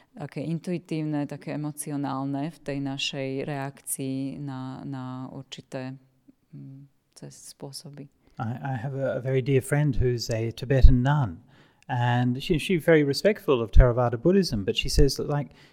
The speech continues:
Speaker 2: she comes to a Theravada temple and she sees it so bare and so boring. There's, like, nothing that she can, <laughs> she's got no, doesn't feel anything.
Speaker 1: E, ja mám jednu dobrú kamošku, ktorá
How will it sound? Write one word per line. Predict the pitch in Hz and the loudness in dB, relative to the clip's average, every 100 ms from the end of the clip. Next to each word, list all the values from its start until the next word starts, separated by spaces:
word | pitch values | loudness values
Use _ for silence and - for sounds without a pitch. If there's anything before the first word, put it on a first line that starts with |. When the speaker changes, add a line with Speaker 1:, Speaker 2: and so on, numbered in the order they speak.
| - | -10
Speaker 2:
she | - | -2
comes | 170 180 - | 2 4 8
to | |
a | 147 | 12
Theravada | - 143 143 135 | 12 12 6 8
temple | - 160 165 135 | 12 12 12 6
and | 113 | 4
she | - | 0
sees | 127 131 | -4 -4
it | - | 4
so | - 147 | 6 6
bare | 113 135 139 131 131 | 6 6 8 6 4
and | 131 127 | 2 0
so | - 135 | 2 2
boring. | 117 135 135 127 107 | 4 2 4 2 0
There's, | 117 113 | -2 0
like, | 123 | -2
nothing | 131 135 135 127 | 0 0 2 2
that | 123 | 2
she | - 127 | 0 -2
can, | - 127 131 - - | 2 8 10 12 10
<laughs> | - - - | 6 -6 -6
she's | - | -2
got | 139 156 | 4 4
no, | 156 143 139 | 4 4 2
doesn't | - 151 131 | 0 -2 -2
feel | 131 151 170 | 2 4 6
anything. | 127 110 - - - _ _ - | 6 4 2 -2 -4 _ _ -10
Speaker 1:
E, | 156 151 156 156 | -6 -6 -6 -4
ja | 156 156 | -4 -4
mám | 156 151 151 | -4 -4 -4
jednu | 151 151 147 | -4 -4 -6
dobrú | 156 151 151 | -6 -6 -8
kamošku, | - 165 160 151 - 160 | -6 -4 -4 -6 -6 -10
ktorá | - 156 143 | -10 -8 -4